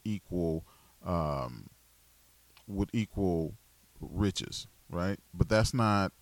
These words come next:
the world that we live in. And he needed more than what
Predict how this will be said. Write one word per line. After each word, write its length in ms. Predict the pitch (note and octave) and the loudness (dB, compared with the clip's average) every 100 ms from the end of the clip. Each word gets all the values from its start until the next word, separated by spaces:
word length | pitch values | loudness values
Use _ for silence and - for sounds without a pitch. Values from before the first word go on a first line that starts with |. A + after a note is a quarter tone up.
| _ _ - | _ _ -6
the 100 | F#2 | 0
world 280 | F#2+ G2+ F2 | 4 6 6
that 80 | E2+ | 2
we 140 | E2 | 0
live 260 | E2 E2+ B1 | 0 -2 -2
in. 180 | G1+ - - - - - | -8 -12 -20 -20 -20 -6
And 520 | G#2+ A2 A2 G#2 F#2+ F#2 _ _ _ _ _ _ _ _ _ _ _ _ _ _ _ | 2 4 6 4 0 -6 _ _ _ _ _ _ _ _ _ _ _ _ _ _ _
he 640 | - - C#3 D3 C#3 C3 A#2 - | -2 4 6 6 4 2 -2 -2
needed 520 | A2 C#3+ D#3 A2+ G2 - - | 4 6 8 8 6 0 -4
more 420 | G2 A2+ B2 A2+ | 4 10 12 12
than 320 | G#2 G2 G2 F#2+ | 10 6 4 6
what 260 | A2 G#2 | 8 8